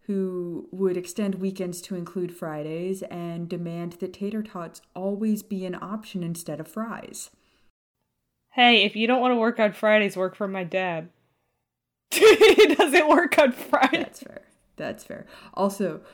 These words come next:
Speaker 1: my, <laughs> we got your, uh, baby presents today, and my husband and I are
Speaker 2: <gasps>
Speaker 1: opening
Speaker 2: Yay!
Speaker 1: them. And my husband
Speaker 2: Yay!
Speaker 1: and I are opening them, and he goes, "These are both labeled from Kat's dad. Not from his name,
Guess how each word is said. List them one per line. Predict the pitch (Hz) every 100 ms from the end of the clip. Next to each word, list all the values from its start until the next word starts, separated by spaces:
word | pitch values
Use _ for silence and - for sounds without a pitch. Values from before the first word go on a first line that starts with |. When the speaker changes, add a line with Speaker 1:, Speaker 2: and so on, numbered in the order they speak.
| -
Speaker 1:
my, | - 226 220 - - - - -
<laughs> | - _ - - 262
we | 233
got | 226 233 -
your, | 247 226 196
uh, | 170 156
baby | 160 156 160
presents | 156 147 139 139 135
today, | - 151 - - -
and | 185
my | 175
husband | 180 165 175 175
and |
I | 165 160 156
are | 156
Speaker 2:
<gasps> |
Speaker 1:
opening | 165 170 494
Speaker 2:
Yay! | 622 679 622 508
Speaker 1:
them. | - - -
And | 254
my | 254 220
husband | 247 571 679 719 679
Speaker 2:
Yay! |
Speaker 1:
and | 587
I | 170
are | - -
opening | 202 190 190
them, | 190 180 214 - -
and | 196
he | 214
goes, | 214 190 190 - - - - - _ _ - - _ _ _ - - -
"These | 226 269
are | 381
both | 254 294 - -
labeled | 220 220 190 175 -
from | - 220 208
Kat's | 196 - 240 254 - -
dad. | 226 196 160 - - - _ _ -
Not | 220 330 415 - _ _ _ _
from | - 320 294
his | 302 311 277
name, | 330 269 160 147 139